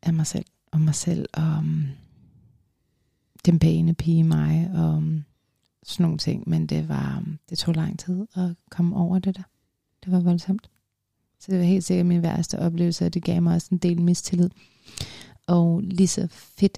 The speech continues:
jeg synes, det er at få lov til at komme ud på egen hånd, lige så sådan, øhm, lige så mange nedture har jeg haft over, hvor sygt heldig jeg føler, at de andre kvinder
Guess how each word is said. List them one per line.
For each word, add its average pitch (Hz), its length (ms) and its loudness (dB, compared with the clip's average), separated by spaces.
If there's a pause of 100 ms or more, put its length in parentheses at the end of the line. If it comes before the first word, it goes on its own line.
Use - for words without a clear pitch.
(160)
jeg 170 100 0
synes, - 300 0
det - 160 -6
er 170 220 2
at 170 60 -2
få - 140 -16
lov 170 160 2
til - 120 -4
at 170 80 -2
komme 165 240 0
ud 175 120 2
på - 160 -4 (140)
egen 170 300 0
hånd, 170 320 -2 (380)
lige 175 240 2
så 175 240 2
sådan, 165 680 2 (160)
øhm, 156 600 2 (1160)
lige 185 100 8
så 208 120 10
mange 180 460 8 (100)
nedture 190 580 10
har 165 180 4
jeg 170 240 0
haft 170 420 -2 (240)
over, 170 380 0
hvor 170 380 2 (400)
sygt - 420 4
heldig 156 600 0
jeg 165 140 2
føler, 165 380 -2
at 165 100 -4
de 156 100 -2
andre 160 260 -2
kvinder 165 380 -2